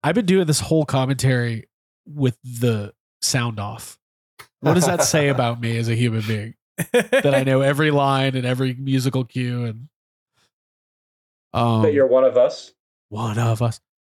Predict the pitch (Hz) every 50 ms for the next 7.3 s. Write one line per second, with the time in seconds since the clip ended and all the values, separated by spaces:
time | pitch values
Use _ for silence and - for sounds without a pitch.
0 | _ _ - - 151 156 160 156 143 131 127 123 120 - 139 _ _ _ _ _
1 | _ _ _ _ _ _ _ _ _ _ _ _ _ _ _ _ _ _ - 139
2 | 143 139 139 139 139 139 139 135 127 123 120 113 110 104 - - - 147 151 147
3 | 143 135 131 143 135 131 131 139 131 - - - 131 120 117 120 120 120 120 117
4 | 117 117 117 110 - 139 135 143 151 156 147 135 151 147 180 226 240 233 190 -
5 | - 190 170 175 202 - - 160 135 - - 147 139 131 123 - - - 143 139
6 | 135 135 135 135 135 131 120 120 131 127 127 123 123 123 117 113 123 151 156 127
7 | 123 113 113 123 123 -